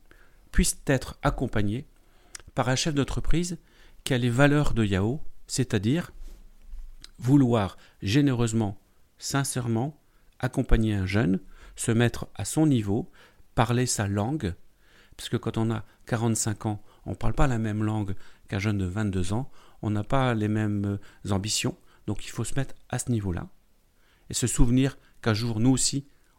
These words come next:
on a eu vingt-deux ans. Et bien, ces chefs d'entreprise qui ont réussi et qui ont ces valeurs-là parrainent chacun un jeune dans des domaines complètement différents. Les jeunes viennent avec des projets tous différents,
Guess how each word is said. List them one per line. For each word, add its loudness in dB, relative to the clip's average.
on 2
a 2
eu 0
vingt-deux -4
ans. -6
Et -6
bien, 4
ces 6
chefs 2
d'entreprise 2
qui -4
ont 2
réussi 0
et -6
qui -4
ont -2
ces -2
valeurs-là 4
parrainent 6
chacun -6
un 0
jeune 0
dans 0
des 2
domaines 0
complètement -2
différents. -4
Les -8
jeunes 0
viennent -2
avec -6
des -4
projets 0
tous -8
différents, -4